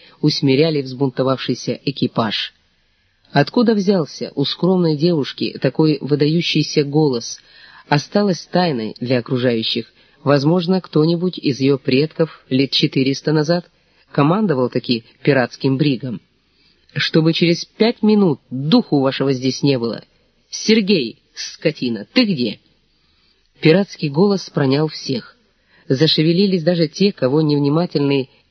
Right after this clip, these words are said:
патологоанатом вполне мог посчитать безвременно усопшими.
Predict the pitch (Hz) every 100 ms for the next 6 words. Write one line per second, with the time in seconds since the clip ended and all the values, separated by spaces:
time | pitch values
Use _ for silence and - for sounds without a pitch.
0 | _ _ _ _ _ _ - 156 190 196
1 | 160 160 - 147 170 214 131 123 - 156
2 | 156 175 226 170 165 - - 135 - -
3 | 175 160 127 139 139 160 160 151 151 -
4 | 156 - 147 - 120 101 90